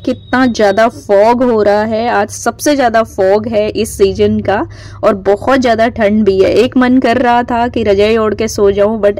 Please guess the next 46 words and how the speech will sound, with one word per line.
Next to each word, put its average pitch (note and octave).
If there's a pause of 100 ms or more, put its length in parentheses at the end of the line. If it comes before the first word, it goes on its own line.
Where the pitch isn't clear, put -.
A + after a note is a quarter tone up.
एक B3+
मन A#3
ने A#3+
answer G#3
दिया, G#3+
"नहीं, G3+
बाहर G3+
जाना G3
है, A3+
अच्छा G#3
feel F3+
होगा।" D#3+ (440)
तो G#3
गई A#3
बाहर, C#4
बहुत G3+
सारे G#3+
लोग G#3+
आए G#3+
हुए A#3+
थे A#3+
जो A#3+
fitness G#3
फ्रीक A3+ (160)
हैं। B3+
ये A3+
है A#3+
मेरी A3 (420)
steps A#3+
की B3
report, G#3+
Daily G#3+
daily A3+
बूंद G#3
बूंद A#3+
करके A3+
घड़ा G#3
भर G#3
रहा G#3
है G#3+
मेरा। G3+
उसके A3
बाद G#3
मैंने G#3
की G#3+
अपनी G#3